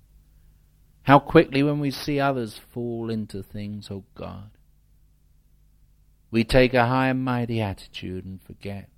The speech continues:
it was but by thy grace and love and mercy that we were redeemed. We forget our vile nature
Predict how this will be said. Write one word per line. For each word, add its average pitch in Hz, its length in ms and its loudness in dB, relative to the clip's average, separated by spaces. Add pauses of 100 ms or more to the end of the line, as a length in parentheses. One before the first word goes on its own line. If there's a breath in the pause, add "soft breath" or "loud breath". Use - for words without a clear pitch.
(960)
it 120 120 -6
was 110 160 -4
but 110 280 -6
by 107 200 -6
thy 107 300 -6
grace 95 680 -8
and 92 280 -10
love 90 400 -14 (1600)
and 92 220 -8
mercy 92 600 -8 (1600)
that - 80 -18
we 98 160 -6
were 92 120 -10
redeemed. 98 640 -10 (2000)
We 127 140 12
forget 147 400 8
our 147 180 8
vile 143 400 2
nature 135 600 -10